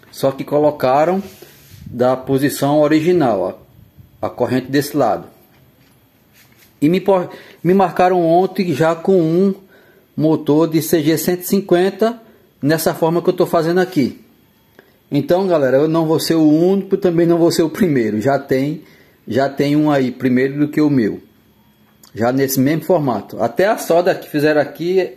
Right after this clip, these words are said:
é idêntica à que eu fiz. Isso aqui também ficou bem parecido com esse. Só não sei a configuração que eles estão usando lá, mas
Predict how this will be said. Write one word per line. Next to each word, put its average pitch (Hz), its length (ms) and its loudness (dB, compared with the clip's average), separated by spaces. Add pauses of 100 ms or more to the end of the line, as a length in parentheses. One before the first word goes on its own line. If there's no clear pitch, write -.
é 127 160 2
idêntica 147 680 -2
à 117 140 0
que 117 100 -8
eu 156 100 2
fiz. 110 480 -8 (920)
Isso 120 220 -4
aqui 143 200 -2
também 143 360 0
ficou 156 200 -2
bem 175 240 -2
parecido 190 480 -2
com 156 160 -2
esse. - 420 -4 (1300)
Só - 180 -2
não 151 140 -2
sei 185 300 2
a 190 60 0
configuração 180 640 0
que 165 80 -2
eles 156 100 -2
estão 180 160 0
usando 170 280 0
lá, 120 140 0
mas 135 380 -2